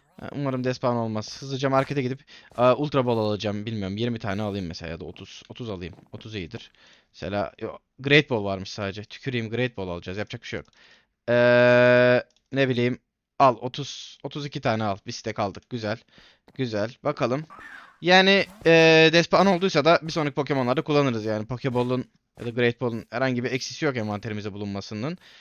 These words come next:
Ve despawn olmamış. Çok güzel. Ee, s-, yani buna Dragonair ile girebiliriz aslında bir. Ee, s-, Dragon, Rapidash ile girebiliriz. Tamam. Rapidash gel buraya.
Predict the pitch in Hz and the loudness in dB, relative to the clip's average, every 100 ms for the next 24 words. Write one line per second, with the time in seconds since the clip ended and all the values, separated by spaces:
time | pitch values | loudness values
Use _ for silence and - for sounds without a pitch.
0 | _ 139 151 147 - 180 180 180 147 123 | _ 2 4 4 6 8 8 6 6 2
1 | - 170 - 127 127 120 - - - - | -2 -4 -4 -2 2 0 -2 -20 -20 -10
2 | - 160 165 160 160 160 160 156 - - | 4 8 10 10 10 8 6 2 -2 -8
3 | - 165 175 185 190 - 160 185 185 160 | 0 6 8 8 4 0 -2 0 2 2
4 | 165 185 196 180 170 160 160 170 127 107 | 2 4 4 4 4 4 4 4 4 0
5 | - 113 107 135 156 _ _ _ _ _ | -4 -8 -4 -6 -6 _ _ _ _ _
6 | _ _ _ 117 117 117 117 117 117 - | _ _ _ 0 4 4 4 2 -2 -10
7 | - - _ _ _ _ _ _ _ _ | -14 -16 _ _ _ _ _ _ _ _
8 | _ _ _ _ _ _ 135 135 143 147 | _ _ _ _ _ _ -2 0 2 0
9 | 135 170 190 175 165 143 135 113 101 139 | 2 2 6 6 6 4 4 2 0 0
10 | 104 110 131 151 117 - 135 113 104 139 | 0 -2 -2 0 0 4 2 2 -2 -4